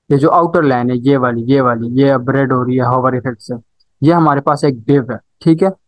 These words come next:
इसको मैंने, <clears throat> इसको मैंने दिया हुआ है क्लास card one के नाम से, ठीक है। इसकी सीएसएस मैंने यहाँ पे क्यों की है, क्योंकि ये मैंने internal सीएसएस की है, ठीक है। वो जो पहले हम करते थे उसको inline सीएसएस बोलते थे,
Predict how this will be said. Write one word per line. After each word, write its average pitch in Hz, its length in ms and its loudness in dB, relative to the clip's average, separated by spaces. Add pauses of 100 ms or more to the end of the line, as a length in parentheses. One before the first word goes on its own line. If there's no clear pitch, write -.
(260)
इसको 190 260 2
मैंने, 202 200 4
<clears throat> 208 1400 0
इसको 180 200 -2
मैंने 190 240 2 (120)
दिया 165 260 4
हुआ 165 240 2
है 190 180 2
क्लास 139 760 -2 (520)
card 160 300 2 (120)
one 156 240 0
के 143 100 -2
नाम 117 260 -8
से, - 180 -16 (500)
ठीक 165 180 2
है। 202 80 2 (360)
इसकी 180 260 2
सीएसएस 202 440 0
मैंने 196 180 2
यहाँ 170 280 4
पे 180 100 -2
क्यों 202 220 2
की 190 160 0
है, 180 120 4
क्योंकि 156 260 2
ये 151 160 4
मैंने 160 280 2
internal 175 400 2
सीएसएस 175 440 0
की 165 160 2
है, 170 120 2 (1300)
ठीक 160 140 4
है। 208 100 2 (400)
वो 160 100 2
जो 170 100 4
पहले 196 260 0
हम 214 160 0
करते 202 240 -2
थे 226 160 0
उसको 185 320 -2
inline 180 440 4
सीएसएस 160 380 0
बोलते 131 300 -2
थे, 120 140 -8